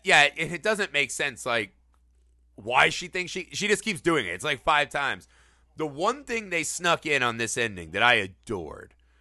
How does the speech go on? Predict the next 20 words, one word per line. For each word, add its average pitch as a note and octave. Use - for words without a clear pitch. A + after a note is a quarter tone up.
was A#2+
I D3+
liked C#3+
that D#3+
she D#3
climbed D#3
up D3
in C#3+
the C3+
rafters, A2+
and E3
our D#3
only B3
true G#3
P F3+
O E3
V D3
shot E2+
is D3+
Chris -